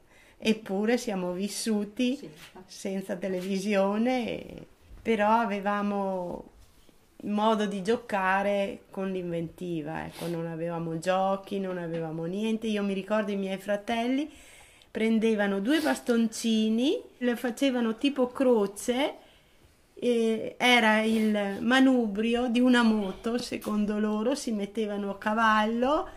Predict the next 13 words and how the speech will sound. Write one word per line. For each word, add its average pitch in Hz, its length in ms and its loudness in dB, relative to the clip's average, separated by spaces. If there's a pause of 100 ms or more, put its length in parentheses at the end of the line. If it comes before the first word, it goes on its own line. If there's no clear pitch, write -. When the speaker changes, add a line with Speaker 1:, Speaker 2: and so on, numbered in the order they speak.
(200)
Speaker 1:
e 214 160 -2
nel 208 220 -2
cortile 214 560 0
di 254 200 -4
casa 185 480 0
facevano 196 580 -4
le 190 160 -4
gincane 170 640 -6
con 180 160 -8
la 175 80 -6
loro 170 300 -6
moto, 160 580 -8
<laughs> 208 240 -6